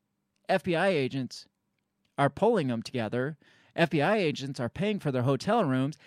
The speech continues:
F B I agents are paying for their food and giving them incentives to pool the resources together. So who's at fault here? Is it the militant groups that are doing it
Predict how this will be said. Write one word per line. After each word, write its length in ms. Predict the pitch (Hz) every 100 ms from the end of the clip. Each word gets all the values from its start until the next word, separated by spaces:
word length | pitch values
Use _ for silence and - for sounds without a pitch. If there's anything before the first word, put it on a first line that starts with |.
| -
F 160 | - 202
B 140 | 214
I 140 | 185 269
agents 380 | 190 147 143
are 80 | 139
paying 280 | - 220 202
for 180 | - 156
their 140 | 139
food 420 | - 262 220 175
and 160 | 170 180
giving 240 | 196 208
them 320 | 190 190 185 165 _ _ -
incentives 800 | 190 - 226 247 196 190 165 - _ _ _ _ _ _ _ _ _ _ _ -
to 100 | 160
pool 220 | - 185
the 100 | 180
resources 560 | 156 208 160 123 - 123
together. 460 | - 170 117 - _ _ _
So 200 | - 190
who's 280 | 151 285 277
at 160 | 202 -
fault 320 | - 247 -
here? 300 | 117 101 - _ _ _ _ _ _ _ _ _ -
Is 160 | 139
it 80 | 156
the 80 | 120
militant 440 | 139 226 220 226
groups 360 | 185 233 - -
that 100 | 165
are 320 | 165 156 139 - _ _ -
doing 280 | 226 233 254
it 220 | 262 -